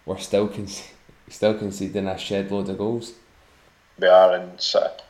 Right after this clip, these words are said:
Speaker 2: looking back at the, the highlights, uh, from that one, you know, it's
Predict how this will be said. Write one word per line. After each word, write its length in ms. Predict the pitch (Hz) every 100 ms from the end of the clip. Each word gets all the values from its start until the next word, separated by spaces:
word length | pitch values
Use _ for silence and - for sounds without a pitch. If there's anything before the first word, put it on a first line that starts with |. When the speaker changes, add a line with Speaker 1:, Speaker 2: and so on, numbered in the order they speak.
| _ _ _ - - - - - -
Speaker 2:
looking 280 | 113 113 98
back 300 | - - -
at 100 | -
the, 320 | 90 82 78 - _ _ _ _ _ _ _
the 140 | 110
highlights, 800 | - 98 95 98 - - - - - -
uh, 380 | 101 143 98 98 - - - - - _ _
from 240 | - 113 98
that 180 | 95 98
one, 180 | 104
you 60 | 95
know, 180 | 92 85
it's 420 | 80 78 - -